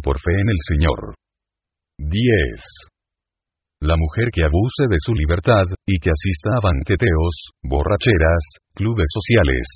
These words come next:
etcétera, cae en la magia negra.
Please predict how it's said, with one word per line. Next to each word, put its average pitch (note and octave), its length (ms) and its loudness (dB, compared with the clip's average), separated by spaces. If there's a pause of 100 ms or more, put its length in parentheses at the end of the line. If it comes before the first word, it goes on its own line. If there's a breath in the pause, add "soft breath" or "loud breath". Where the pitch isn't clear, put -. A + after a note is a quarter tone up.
(180)
etcétera, C3 720 0 (140)
cae G2+ 260 2
en E2 80 0
la D#2 100 2
magia F2 360 2
negra. A1 480 -4